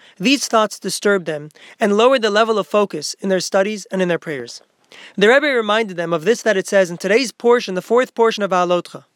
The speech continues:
that when the Jewish people were traveling in the desert, whenever the clouds rested, they camped. And whenever the cloud rose,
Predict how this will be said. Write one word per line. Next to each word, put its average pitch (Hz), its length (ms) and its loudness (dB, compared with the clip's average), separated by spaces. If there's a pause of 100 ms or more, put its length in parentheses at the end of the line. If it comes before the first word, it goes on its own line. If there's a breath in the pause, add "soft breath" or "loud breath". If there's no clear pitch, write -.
(380 loud breath)
that 214 80 2
when 214 100 2
the 202 60 0
Jewish 254 240 -2
people 240 260 0
were 214 60 0
traveling 220 420 0
in 233 80 0
the 226 80 2
desert, 180 460 -2 (220 loud breath)
whenever 220 340 2
the 254 80 -2
clouds 220 560 -4
rested, 190 500 -2 (540)
they 175 160 0
camped. - 420 -8 (380 loud breath)
And 214 100 4
whenever 233 240 2
the 240 80 0
cloud 226 260 0
rose, 208 460 -2